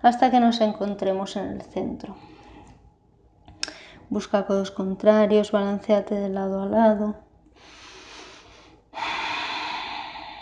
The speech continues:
Y poco a poco ve subiendo.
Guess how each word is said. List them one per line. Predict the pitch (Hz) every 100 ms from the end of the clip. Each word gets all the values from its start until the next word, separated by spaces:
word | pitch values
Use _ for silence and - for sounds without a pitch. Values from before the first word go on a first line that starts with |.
| - - - - - -
Y | 233 240
poco | 233 226 226 226 226 226
a | 220
poco | 208 190 208 196
ve | 196 196 196
subiendo. | - 196 190 190 190 196 208